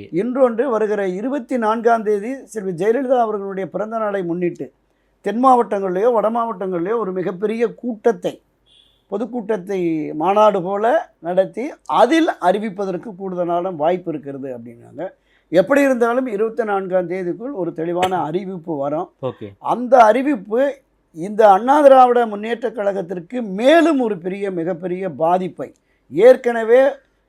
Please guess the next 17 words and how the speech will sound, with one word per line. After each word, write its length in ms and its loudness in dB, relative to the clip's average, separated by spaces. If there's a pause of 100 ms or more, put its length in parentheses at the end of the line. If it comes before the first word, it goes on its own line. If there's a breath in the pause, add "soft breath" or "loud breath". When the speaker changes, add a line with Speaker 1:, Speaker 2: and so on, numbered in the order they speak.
(140)
Speaker 1:
இந்த 200 -6
ஒருங்கிணைந்த 580 2
அண்ணா 240 -2
தி 180 -10
மு 140 -12
க 220 -2
இல்லாத 400 -2
சூழலில் 540 -6
இனி 220 -8
இது 180 -4
வெற்றி 240 -6
பெறாது, 360 6
ஆட்சி 360 2
அதிகாரத்தை 580 0
பெறக்கூடிய 520 -6
வெற்றி 260 -6
பெறாது 580 0